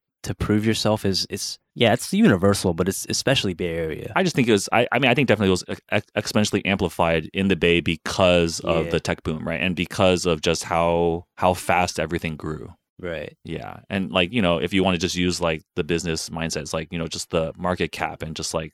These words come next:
Speaker 2: the opportunity was so big that I think it, it, it just amplified it like crazy. I mean, you can even feel it. Let's say even before we, we go into, like, the business and tech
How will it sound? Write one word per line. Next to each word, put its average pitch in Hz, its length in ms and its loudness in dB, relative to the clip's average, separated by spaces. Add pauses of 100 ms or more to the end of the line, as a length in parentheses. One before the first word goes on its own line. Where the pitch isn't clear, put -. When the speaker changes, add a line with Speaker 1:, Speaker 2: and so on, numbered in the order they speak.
(160)
Speaker 2:
the 95 60 2
opportunity 92 540 0
was 80 160 -6
so 85 120 0
big 80 300 -4
that - 160 -6
I 78 80 -8
think 80 180 -8
it, 82 240 -12
it, 85 200 -4 (200)
it 87 80 -2
just - 200 -4
amplified 80 400 -4
it - 80 -10
like - 100 -12
crazy. - 420 -10 (160)
I 104 60 0
mean, 139 160 4
you 156 80 4
can 196 80 4
even 170 180 4
feel 110 380 0
it. 90 200 4 (220)
Let's 110 100 2
say 147 80 4
even 120 180 2
before 98 320 -2
we, 95 200 0
we 98 120 -4
go 92 120 -2
into, 95 140 -4
like, 85 180 -2
the - 80 -6
business 87 420 -4
and 80 220 -8
tech 80 200 -8